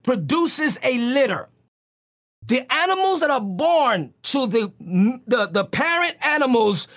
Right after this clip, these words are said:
the information of what was learned from the parent is already transmitted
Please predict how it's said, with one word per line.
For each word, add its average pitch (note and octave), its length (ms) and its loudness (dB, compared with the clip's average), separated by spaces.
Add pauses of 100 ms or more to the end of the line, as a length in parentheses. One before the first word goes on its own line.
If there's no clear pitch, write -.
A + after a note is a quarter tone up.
(360)
the B3+ 220 0
information E4 1000 0 (260)
of B3+ 640 2 (240)
what A#3 240 0
was A3+ 180 0
learned C#4 720 0 (300)
from C4+ 260 -2
the B3 80 2
parent C#4 560 0
is B3+ 180 0
already B3+ 320 2
transmitted A#3+ 1080 0